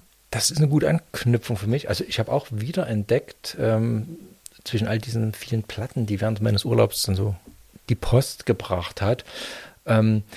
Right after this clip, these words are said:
aber tatsächlich würde ich gern erst über was Neues reden. Ich war in Frankreich, in Paris und habe natürlich, äh, Plattenläden wieder ge-, gedickt. Ähm, und in einem tatsächlich der einzige, wo so wirklich genau mein, mein Ding lief, ne? So, so Dark Doom,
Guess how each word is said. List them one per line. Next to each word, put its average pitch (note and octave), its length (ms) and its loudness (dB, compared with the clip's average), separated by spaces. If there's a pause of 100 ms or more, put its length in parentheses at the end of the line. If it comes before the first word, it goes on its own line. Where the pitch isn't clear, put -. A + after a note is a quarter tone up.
(100)
aber A2+ 120 2
tatsächlich C3+ 640 0
würde C3 140 -2
ich - 80 -10
gern B2+ 160 0
erst B2+ 180 -10
über A2 120 -6
was F#2+ 160 -6
Neues G#2+ 500 0
reden. G#2+ 160 2
Ich A2 140 -4
war G#2 100 4
in G#2+ 60 -2
Frankreich, C#3+ 800 -4
in A#2 80 -2
Paris A#2 580 -4
und G2+ 80 -2
habe F#2+ 140 -2
natürlich, F#2+ 400 -2
äh, G#2 80 -2
Plattenläden A2 600 2
wieder G#2 300 -2 (140)
ge-, G#2 320 2
gedickt. - 580 0 (580)
Ähm, B2 500 6 (260)
und C3 120 6
in B2 200 0
einem F3 560 2 (960)
tatsächlich - 420 -2
der A2+ 120 -2
einzige, B2 360 -4
wo A#2 80 0
so G#2+ 240 -2
wirklich A#2 240 -4
genau G#2+ 240 4
mein, F#2 380 2
mein F2 180 -2
Ding G2 160 0
lief, F2 240 -8
ne? B2 100 0
So, G#2+ 180 -4
so F2+ 140 -6
Dark - 440 -8
Doom, G2 760 0